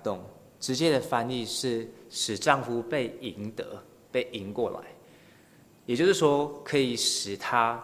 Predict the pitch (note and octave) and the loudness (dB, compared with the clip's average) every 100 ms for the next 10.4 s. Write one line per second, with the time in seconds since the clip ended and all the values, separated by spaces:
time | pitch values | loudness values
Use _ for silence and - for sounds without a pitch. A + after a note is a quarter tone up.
0 | - - A2+ F2+ - - C3+ - - - | -12 -8 -6 -8 -10 -14 -16 -20 -20 -20
1 | - - - G3 G3 G#3+ C3+ - A#2 B2+ | -20 -4 2 4 6 6 4 2 -2 0
2 | A#2 G#2 G#2 G2+ A#2 A2 G#2 G2+ G2+ F2+ | 2 0 -2 -4 -2 0 0 0 -2 -2
3 | G2 F#2 - G2 F2+ - - - _ _ | -6 -6 -8 -10 -10 -16 -20 -20 _ _
4 | - - - C3 A#2 G#2 - - G2+ F#2 | -20 -16 -4 0 0 -2 -6 -6 -4 0
5 | G#2+ G2+ A#2+ A2+ G#2 F#2+ G#2 F2+ F#2+ F#2+ | 0 0 -4 -4 -4 -6 -8 -8 -8 -8
6 | F#2 - F#2 E2+ - - - - - G#2+ | -10 -10 -10 -10 -12 -20 -20 -20 -4 -4
7 | G2+ G2 - A2 A#2+ G#2+ A#2 A2 G#2 G2+ | -2 -2 0 -2 -2 -4 -2 -2 -2 -4
8 | F#2 F#2+ - A#2 G2 G2+ F2+ F#2+ F#2 G2 | -8 -8 -6 -4 -4 -6 -6 -4 -6 -8
9 | - - - - - - - - D#3 C#3+ | -18 -20 -20 -20 -20 -20 -20 -2 4 6
10 | E3+ C#3 C3 | 6 6 4